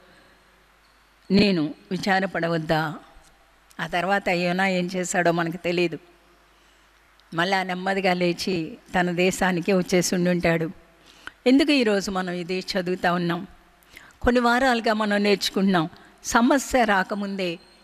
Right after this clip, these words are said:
దేవుడు పరిష్కారాన్ని సిద్ధంగా ఉంచే దేవుడు. మన దేశంలో కొన్ని వేల మంది చనిపోతా ఉన్నారు. అయితే వాళ్ళు ఎక్కడికి వెళ్తున్నారు అనేది మన యొక్క సమస్య. దేశం దేవుణ్ణి తెలుసుకోవాలి,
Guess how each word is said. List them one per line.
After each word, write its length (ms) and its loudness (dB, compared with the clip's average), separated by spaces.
దేవుడు 280 2
పరిష్కారాన్ని 800 -2
సిద్ధంగా 500 -2
ఉంచే 340 -6
దేవుడు. 600 0
మన 360 0
దేశంలో 680 -2
కొన్ని 200 -6
వేల 280 2
మంది 300 -2
చనిపోతా 580 -4
ఉన్నారు. 380 -2
అయితే 420 0
వాళ్ళు 400 0
ఎక్కడికి 320 0
వెళ్తున్నారు 640 0
అనేది 340 -2
మన 220 0
యొక్క 300 0
సమస్య. 560 -2
దేశం 520 0
దేవుణ్ణి 320 2
తెలుసుకోవాలి, 800 -2